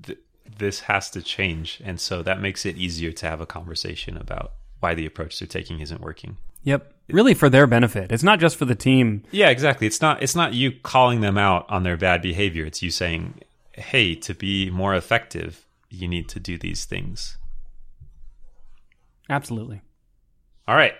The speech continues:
Speaker 1: Have we answered the question?
Speaker 2: I think so. I think so. And I would love to hear how this goes. So if you have this conversation or choose to coach them in some way, we would love to hear back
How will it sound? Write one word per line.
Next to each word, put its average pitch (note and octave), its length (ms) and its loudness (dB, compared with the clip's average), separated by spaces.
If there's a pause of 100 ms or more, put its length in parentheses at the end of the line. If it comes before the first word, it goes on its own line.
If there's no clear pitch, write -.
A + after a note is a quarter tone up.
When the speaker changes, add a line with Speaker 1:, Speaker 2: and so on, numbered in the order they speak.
(220)
Speaker 1:
Have A#2 120 -8
we C3 100 0
answered C#3 200 -4
the C#3 80 -6
question? D#3 380 -4 (240)
Speaker 2:
I G3+ 120 6
think A3 120 4
so. A#2 280 0 (300)
I C3+ 120 -6
think C3 160 -8
so. B2 140 0
And A#2 100 2
I C3+ 40 8
would E3+ 120 4
love C#3 240 6
to B2+ 80 -2
hear A2+ 160 0
how A2+ 120 -2
this G#2+ 180 -4
goes. G#2+ 320 -6
So A#2 200 -6
if A2+ 200 -8
you D#3 340 2 (420)
have C#3 260 2
this C3+ 140 0
conversation B2 600 -2
or A#2 80 -2
choose A#2+ 260 -4
to - 60 -14
coach A2+ 280 -8
them B2+ 140 -6
in B2+ 80 -6
some B2+ 180 -10
way, C3 180 -8
we C3 180 -2
would A2+ 100 -2
love A#2+ 600 0
to A#2 80 -6
hear G#2+ 160 -2
back G#2+ 460 -6